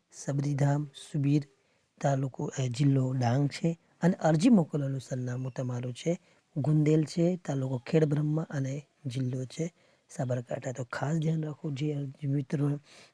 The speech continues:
અરજી કરી રહ્યા છે એમને ખાસ આ ત્રણ વસ્તુનું ધ્યાન રાખવું છે. અને તમારા જો કોઈ જરૂરિયાતમંદ હોય તો જરૂરથી વધુમાં વધુ લોકોને તમે શેર કરો, એવી અમે અપેક્ષા સાથે જ આવા વીડિયો આ ચેનલ પર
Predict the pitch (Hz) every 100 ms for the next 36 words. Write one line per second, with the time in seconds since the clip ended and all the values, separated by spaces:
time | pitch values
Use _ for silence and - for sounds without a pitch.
0 | - 147 131 143 147 143 139 143 139 143
1 | 139 - 151 - 139 147 151 139 - 147
2 | 131 127 123 123 117 143 143 165 - -
3 | - - 160 156 151 147 151 143 156 -
4 | 127 139 143 135 151 143 151 156 127 -
5 | 127 147 156 - 170 143 135 123 156 160
6 | 139 135 143 135 - 143 135 127 123 -
7 | 160 151 147 156 170 - - - - 165
8 | 165 151 135 131 - 151 - 160 127 135
9 | - 190 - 139 127 123 127 170 _ _
10 | _ - 135 151 131 123 -